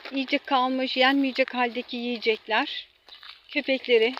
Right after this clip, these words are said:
kedilere verilebilir diye düşünüyorlar. Hele hele para verip mama alınması konusu onlar için dehşet verici bir şey.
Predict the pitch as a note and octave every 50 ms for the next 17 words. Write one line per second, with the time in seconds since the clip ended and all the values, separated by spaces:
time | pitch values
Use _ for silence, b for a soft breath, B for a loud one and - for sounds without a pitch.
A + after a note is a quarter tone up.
0 | - - - C#4 A#3+ A#3+ A#3 A#3+ A#3+ A#3+ C4 C4+ A#3+ A#3 B3 A#3+ A#3+ A#3+ B3 B3
1 | A3 B3 A#3 B3 C4 A#3+ A3 - G#3 G3 F#3 F3 - F3 - - F3+ F3+ F3+ F3+
2 | F3 F3 E3+ E3+ F3+ F#3 A3 C4+ - - - - - - - - - - - -
3 | - - - - - - - - - _ _ _ _ _ - D4+ D4 D#4 D#4+ D#4
4 | D4+ C4 C4+ C4 - C4+ B3+ C4 C4 B3 B3 A#3+ B3 - - A#3 A3+ A#3+ A#3+ A#3+
5 | - A3+ G#3+ A3+ A3+ A3 A3 A3 A3 - - - - - G#3+ G3+ F#3+ - - -
6 | G3 G3 - - - - - - - - - - - - - _ _ _ _ _
7 | _ _ B3+ C4+ D4 D4+ D#4+ D#4+ - - C#4+ C4 A3+ B3+ C4 - - D4+ D4 -
8 | - B3 A3+ G3 F#3 E3 - F#3 - F3+ E3+ E3 - - - E3 D#3 - -